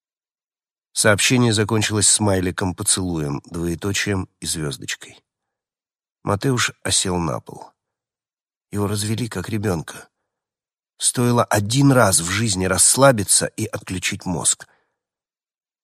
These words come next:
Женщина подошла к нему в баре. Почему? Или он такой красавчик? Вот же, блин, явление Брэда Питта народу Дублина. Казалось,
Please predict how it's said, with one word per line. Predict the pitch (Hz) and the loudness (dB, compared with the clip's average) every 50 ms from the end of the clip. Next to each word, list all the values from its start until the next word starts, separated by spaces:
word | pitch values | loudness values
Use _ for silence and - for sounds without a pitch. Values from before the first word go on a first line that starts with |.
| _ _ - | _ _ -6
Женщина | - 104 117 135 - - 120 92 | -2 -2 0 0 0 -2 -2 -2
подошла | - 98 95 92 - 104 101 | -2 -2 -2 -2 0 -2 -4
к | - - | -4 -2
нему | 101 101 101 98 | -2 -2 -2 -2
в | 90 | -2
баре. | 82 90 87 85 80 78 80 - _ _ _ _ _ _ _ _ _ _ _ - - | -2 -2 0 0 -2 -4 -6 -10 _ _ _ _ _ _ _ _ _ _ _ -14 -8
Почему? | 107 - - 107 104 107 104 98 98 _ _ _ _ _ _ _ _ _ | -8 -6 -4 -4 -2 -2 -2 -4 -6 _ _ _ _ _ _ _ _ _
Или | - - 104 | -8 -4 -2
он | 104 98 | -2 0
такой | 95 104 95 107 98 | -2 -2 -2 -2 -2
красавчик? | - 107 98 - - 113 107 - - - 151 - - _ _ _ _ _ _ _ _ _ _ _ _ _ - | -2 0 0 2 2 2 2 0 -2 -4 -6 -10 -14 _ _ _ _ _ _ _ _ _ _ _ _ _ -14
Вот | - 104 98 | -10 -10 -8
же, | - 107 104 | -6 -6 -6
блин, | 95 98 104 101 98 | -4 -2 -2 -2 0
явление | 98 95 98 92 95 101 98 95 95 95 95 | -2 -2 -2 -2 -2 -2 -2 -2 -2 -2 -2
Брэда | 90 95 98 95 92 98 | -2 -2 -2 -2 -2 -2
Питта | 87 - 104 95 - 95 | -4 -4 -8 -6 -4 -4
народу | 87 87 92 95 92 82 98 | -4 -2 -2 -4 -4 -6 -6
Дублина. | 92 92 101 98 92 92 95 92 90 87 82 - _ _ _ _ _ _ _ _ _ _ _ _ _ _ _ - | -8 -8 -8 -8 -8 -6 -6 -4 -6 -6 -8 -10 _ _ _ _ _ _ _ _ _ _ _ _ _ _ _ -6
Казалось, | - 87 87 85 104 107 117 107 95 - - | -2 0 0 2 2 2 2 2 2 0 -2